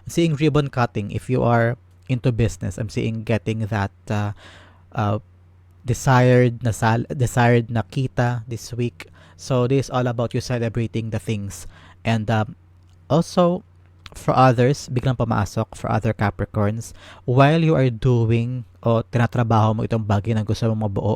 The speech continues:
o gusto mong maipanganak na something, whether passion project o trabaho o sideline o negosyo, make sure that you are also having fun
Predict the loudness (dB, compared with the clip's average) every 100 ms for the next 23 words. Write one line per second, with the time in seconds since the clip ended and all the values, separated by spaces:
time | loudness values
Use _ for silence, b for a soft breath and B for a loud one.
0 | -4 -6 -2 -2 -2 -6 -6 -6 -4 -4
1 | -6 -6 -14 -6 -6 -2 -2 -2 -6 -6
2 | -6 -4 -4 -2 -4 B B -6 -2 -2
3 | -2 -2 0 0 0 -4 -6 -10 -6 -4
4 | 0 2 2 -2 -2 -2 -2 -2 -2 -2
5 | -4 -4 -2 -2 -2 -4 -6 B B -4
6 | -2 -2 0 2 2 0 0 2 2 2
7 | 0 -2 -2 -2 0 0 0 -6 -4 -2
8 | -2 -6 -12